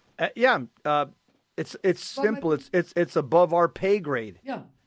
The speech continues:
Speaker 1: It's, it's something that, it, it's like when you see somebody getting married in a Catholic church. We've all been to Catholic
Speaker 2: Yeah.
Speaker 1: weddings.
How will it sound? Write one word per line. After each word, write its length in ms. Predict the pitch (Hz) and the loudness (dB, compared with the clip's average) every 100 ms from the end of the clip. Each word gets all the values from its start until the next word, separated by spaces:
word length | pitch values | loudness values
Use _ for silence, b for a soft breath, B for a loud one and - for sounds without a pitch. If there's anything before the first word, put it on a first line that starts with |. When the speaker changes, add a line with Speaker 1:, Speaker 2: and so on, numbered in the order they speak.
| _ _ | _ _
Speaker 1:
It's, 280 | - 147 - - | -6 -6 -6 -6
it's 180 | 175 - | -6 -2
something 480 | 190 185 180 180 | 0 0 2 0
that, 260 | 165 156 - _ b b - | 2 2 0 _ b b 0
it, 120 | 220 233 | 0 2
it's 180 | 247 | 2
like 160 | 330 320 | 2 2
when 120 | 247 | 2
you 100 | 214 | -2
see 180 | 214 247 | -2 -2
somebody 500 | 196 208 196 185 185 | -2 0 2 4 2
getting 360 | 151 175 175 156 | 4 2 2 0
married 260 | 156 165 | 2 2
in 60 | 147 | 0
a 40 | |
Catholic 380 | 135 170 151 139 | -2 0 0 -4
church. 220 | - 143 | -8 -6
We've 140 | 131 180 | -2 2
all 100 | 233 | 2
been 140 | 190 | 2
to 60 | 170 | -4
Catholic 420 | - 175 165 135 | -2 -2 -2 -4
Speaker 2:
Yeah. 60 | 151 | 0
Speaker 1:
weddings. 360 | 165 151 113 | 2 0 -6